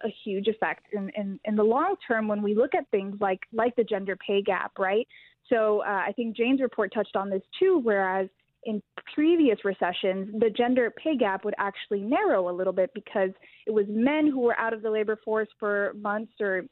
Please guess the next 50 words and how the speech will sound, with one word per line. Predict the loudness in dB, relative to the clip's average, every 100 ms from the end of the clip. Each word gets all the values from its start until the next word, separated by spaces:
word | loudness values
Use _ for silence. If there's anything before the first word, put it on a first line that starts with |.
| _
sometimes | -10 -6 -6 -2
years | 0 2
at | 2
a | -2
time, | -2 -4 -2
and | -4
then | -2
were | -2
coming | -2 -2 0
back | 0 -2 -4
into | -6 -4
positions | -2 -2 -2 -4 -4 -8 -20 -20 _
that | -2
were | 2 0
not | 0 -2 -2
at |
the | -2 -2
same | -2 -2 -2
level | -2 2
they | 2 2
were | 0
in | -2 -6 -6 -8 -4
previously, | 0 2 0 -2 -2
right? | 0 0 -2 -8 -12 -4
And | 0
so | 0
that | 0 0
had | -2 0
the |
effect | 0 0 -4 -4
of | -2
narrowing | 0 0 0 -2 -2
a, | -6 -6
it | -2 -2 0
a |
little | 2 2
bit. | 0 -6 _ _ _
But | -2 -2
now | -2 -4 -2 0 -2
what | -4
we're | -6
gonna | -8 -12 -14
see | -12 -6
is | -4
a | -2
widening | -2 -2 -2 -4 -10 -10
of, | -12 -10
of | -6 -4
that | -4 -4
gap. | -4 -4 -8